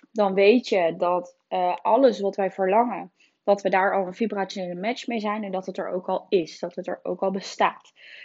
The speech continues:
Je hoeft alleen maar in die identiteit van die persoon te stappen die dat kan toelaten. Dat is het enige wat wij hoeven te doen, is het toe te laten.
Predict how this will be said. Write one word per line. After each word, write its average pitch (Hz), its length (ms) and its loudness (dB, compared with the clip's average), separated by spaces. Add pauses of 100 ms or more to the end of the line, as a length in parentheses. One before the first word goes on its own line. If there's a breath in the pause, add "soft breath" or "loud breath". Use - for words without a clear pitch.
Je 208 80 2
hoeft 214 180 0
alleen 185 240 2
maar 185 200 -6
in 185 120 -8
die 190 160 -6
identiteit 180 640 -6
van 196 100 -10
die 190 100 -8
persoon 214 380 -2
te 220 100 -6
stappen 151 560 -6 (460)
die 285 140 4
dat 190 160 2
kan 190 180 2
toelaten. 160 720 2 (680)
Dat 196 140 -8
is - 60 -12
het - 120 -10
enige 262 260 4
wat 202 120 -8
wij 180 100 -4
hoeven 170 180 -6
te 180 80 -4
doen, 254 180 4
is 226 100 2
het - 160 -12
toe 285 160 4
te 180 140 -6
laten. - 540 -12